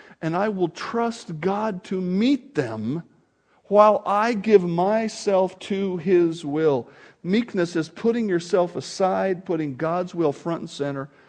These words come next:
and trusting him to meet your needs. Number three, meekness means working in God's power. Working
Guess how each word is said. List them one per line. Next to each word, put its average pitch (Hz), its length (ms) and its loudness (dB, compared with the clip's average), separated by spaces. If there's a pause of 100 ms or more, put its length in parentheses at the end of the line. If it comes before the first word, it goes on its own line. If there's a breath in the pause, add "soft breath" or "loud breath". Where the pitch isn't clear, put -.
(260 soft breath)
and 127 160 -8
trusting 160 580 -2
him 127 500 0
to 135 100 -8
meet 156 300 -6
your 135 120 -4
needs. 131 460 -6 (500 soft breath)
Number 220 200 4
three, 214 300 0
meekness 208 440 -2
means 175 240 -4
working 190 500 -2
in 160 180 -2
God's 156 380 0
power. 123 520 -4 (120)
Working 247 580 -4